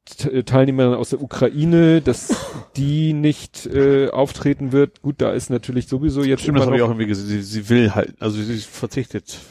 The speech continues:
Speaker 1: Ja, das ist natürlich immer noch so mit diesem <laughs> Russland-Ukraine-Konflikt, das
Speaker 2: Ja.
Speaker 1: spielt da immer noch, immer noch mit.
Speaker 2: Ja.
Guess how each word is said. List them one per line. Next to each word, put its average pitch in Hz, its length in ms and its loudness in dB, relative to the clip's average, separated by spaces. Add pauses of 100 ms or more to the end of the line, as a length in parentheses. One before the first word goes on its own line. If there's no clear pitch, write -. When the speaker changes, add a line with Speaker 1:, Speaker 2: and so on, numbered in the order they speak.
(100)
Speaker 1:
Ja, 147 320 6
das 147 160 2
ist 143 120 -6
natürlich 143 480 -2
immer 143 200 2
noch 135 180 2
so - 160 0
mit 135 220 2
diesem 131 140 -4
<laughs> - 20 -12
Russland-Ukraine-Konflikt, 139 1400 -2
das 139 80 4
Speaker 2:
Ja. 120 80 6
Speaker 1:
spielt 147 220 0
da 139 60 2
immer 131 240 -2
noch, - 480 -8
immer 127 220 2
noch 113 180 -2
mit. 123 300 0 (320)
Speaker 2:
Ja. 101 260 2